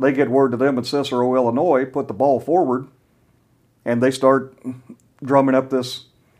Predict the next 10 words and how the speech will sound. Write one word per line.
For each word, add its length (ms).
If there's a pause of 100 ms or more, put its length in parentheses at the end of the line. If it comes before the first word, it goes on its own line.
(140)
plan 500 (100)
to 80
help 200
these 160
guys 240
get 160
out 140
of 180 (300)
the 140
institution. 640